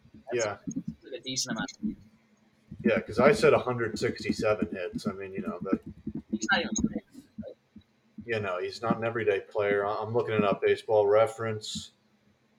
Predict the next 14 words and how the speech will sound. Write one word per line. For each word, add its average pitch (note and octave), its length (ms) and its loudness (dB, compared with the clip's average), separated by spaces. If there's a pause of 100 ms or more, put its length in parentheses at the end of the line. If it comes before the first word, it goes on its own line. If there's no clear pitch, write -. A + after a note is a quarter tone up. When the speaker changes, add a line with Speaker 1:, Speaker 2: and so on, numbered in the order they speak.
(120)
Speaker 2:
Great A2+ 200 2
website. G#2 580 4
Everyone G2+ 340 2
should F#2+ 200 -16
use F#2+ 220 -2
it. G#2+ 120 0
He A2 80 2
had B2+ 100 6
a A2+ 60 4
hundred B2+ 320 2
one A#2 160 2
hits. G#2 400 -2 (420)
Speaker 1:
Um, - 260 -14 (440)
yeah, - 160 -2